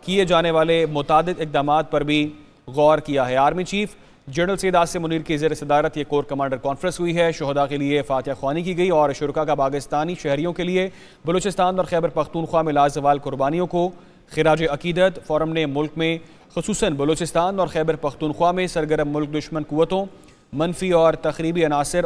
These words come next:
और उनके पास पाकिस्तान मुखालिफ अंदरूनी और बैरूनी सहूलतकारों की सरगर्मी और उसके तदारुक के लिए किए जाने वाले मुतादिद इकदामात पर गौर किया। फोरम ने इस बात का इरादा किया,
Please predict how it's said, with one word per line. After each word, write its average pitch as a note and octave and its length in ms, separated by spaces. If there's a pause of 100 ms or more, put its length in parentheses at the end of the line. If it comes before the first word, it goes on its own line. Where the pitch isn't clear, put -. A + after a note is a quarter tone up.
और D#3 180
उनके D3+ 220
पास D3 360
पाकिस्तान D3+ 440
मुखालिफ D3+ 420
अंदरूनी D3 380
और D3+ 160
बैरूनी D3 320
सहूलतकारों C#3+ 560
की F#3+ 200 (420)
सरगर्मी E3+ 460
और E3+ 160
उसके F3 200
तदारुक D3+ 360
के E3+ 100
लिए E3+ 180
किए D#3 180
जाने D#3 240
वाले D#3 320
मुतादिद D#3 460
इकदामात D3+ 480
पर D3+ 340 (340)
गौर D3 320
किया। B2 320
फोरम E3+ 280
ने F3+ 60
इस D#3 100
बात D#3 240
का E3+ 80
इरादा D3+ 300
किया, F3+ 300